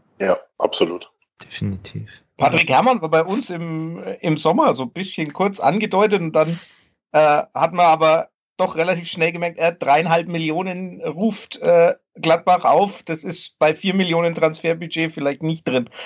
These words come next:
Speaker 3: Also von daher, ja, aber den den finde ich, den, den fände ich jetzt <laughs> bei uns auch gut. Von daher ja, also das ist durchaus einer, ü-, über den man mal nachdenken kann, wenn der, äh, mal spielt, aber ist er eigentlich mit,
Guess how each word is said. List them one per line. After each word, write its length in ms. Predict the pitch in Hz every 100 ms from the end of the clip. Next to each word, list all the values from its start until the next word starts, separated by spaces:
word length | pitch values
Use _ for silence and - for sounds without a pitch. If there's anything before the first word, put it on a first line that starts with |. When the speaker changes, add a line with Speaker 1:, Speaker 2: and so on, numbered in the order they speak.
| - 127
Speaker 3:
Also 300 | 139 131 151 - - _ _ _ _ _
von 400 | 170 - 175 175
daher, 560 | 160 170 180 185 190 190 -
ja, 400 | 185 156 160 196 - _ -
aber 380 | 151 170 170 - _ _ - _ _ _ _ _ _ _ _
den 280 | 147 165 170 - _ _ _ _
den 140 | 254 170
finde 240 | 233 285
ich, 280 | 285 - -
den, 220 | 196 180
den 140 | 175 165
fände 200 | 208 -
ich 60 |
jetzt 280 | - - -
<laughs> 20 |
bei 120 | -
uns 240 | 247 - -
auch 280 | 185 - _
gut. 280 | - 185 180
Von 180 | 165 156
daher 240 | 165 160
ja, 180 | 143 151
also 320 | 165 160 151
das 160 | 151 170
ist 140 | 165
durchaus 260 | 202 202 180
einer, 300 | 180 196 196 - _ _ -
ü-, 40 | 233
über 280 | 202 185 180
den 180 | 185
man 120 | 202 190
mal 180 | 180
nachdenken 440 | 175 190 196 - 175
kann, 260 | - 160
wenn 140 | 151 156
der, 280 | 156 151 - _ _ _ _
äh, 320 | 147 147 143 147 -
mal 200 | 139 147
spielt, 220 | - 160
aber 120 | 151
ist 80 | 147
er 100 | 151
eigentlich 400 | 139 196 196 190
mit, 560 | 175 175 - - -